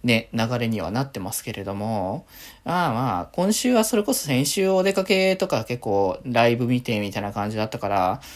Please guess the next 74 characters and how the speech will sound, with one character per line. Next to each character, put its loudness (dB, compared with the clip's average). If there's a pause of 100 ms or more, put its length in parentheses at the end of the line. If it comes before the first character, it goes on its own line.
(180)
ま 2
あ 4
ち 2
ょ 0
っ -4
と -2
ね、 -4
あ -4
の -4
ー、 -18
作 -2
業 2
を 2
優 2
先 -2
し -6
な 0
が 0
ら 4
緩 2
く -8
過 -4
ご -8
し -6
た -8
い -8
か -12
な、 -10
土 -2
日 -4
は -6
っ -10
て -18
い -10
う -10
感 -10
じ -10
で -6
は -10
ね、 -4
あ -4
り -6
ま -12
す -10
か -20
ね。 -2 (500)
は -2
い。 -4 (360)
と 0
い 4
う 0
と 0
こ 4
ろ 4
で、 4
え 6
ー、 -4
今 10
日 10
は、 8
え 0
ー、 -2
木 -2
曜 2
日 -2
な -2
ん -2
で、 2
え 0
ー、 -2
ま 2
あ 0
推 -4
し -6